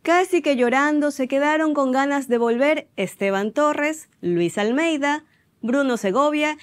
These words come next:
y el expresidente de la Asamblea, Virgilio Saquicela. Esta es la asamblea con la que tendrán que lidiar el nuevo presidente y ustedes ecuatorianos.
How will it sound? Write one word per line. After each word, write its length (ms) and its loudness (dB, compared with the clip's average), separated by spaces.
y 140 0
el 120 2
expresidente 880 0
de 100 0
la 100 -2
Asamblea, 540 0
Virgilio 540 0
Saquicela. 680 -10
Esta 640 2
es 220 2
la 140 2
asamblea 760 0
con 260 -2
la 160 2
que 140 -2
tendrán 440 2
que 100 0
lidiar 500 0
el 240 0
nuevo 260 2
presidente 680 0
y 160 0
ustedes 680 0
ecuatorianos. 1000 -4